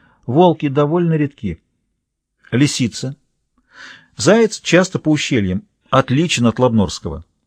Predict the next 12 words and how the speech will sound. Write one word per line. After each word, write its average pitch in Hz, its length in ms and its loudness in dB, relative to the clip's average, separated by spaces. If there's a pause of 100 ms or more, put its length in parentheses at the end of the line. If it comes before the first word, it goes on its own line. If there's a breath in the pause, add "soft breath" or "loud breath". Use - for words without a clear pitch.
(640 soft breath)
Песчанка 123 600 2
редка 107 360 -4
по - 100 -8
ущельям. 90 540 -6 (560)
Дикий 147 340 2
верблюд 131 580 0 (480)
изредка 143 460 0
заходит, 110 460 -4
бродячий. 98 560 -4 (280)
Горный 135 380 2
баран 127 400 4
редок. 113 420 -2